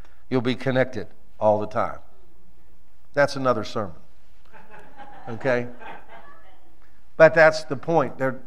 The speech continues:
you, don't you see they want to be like God? Just to let you know. They're trying to transfer our connection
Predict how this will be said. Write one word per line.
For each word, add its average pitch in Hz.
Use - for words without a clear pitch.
you, 143
don't 170
you 156
see 180
they 139
want 143
to 135
be 139
like 120
God? 110
Just 127
to 113
let 123
you 113
know. 113
They're 180
trying 208
to 151
transfer 151
our 143
connection 139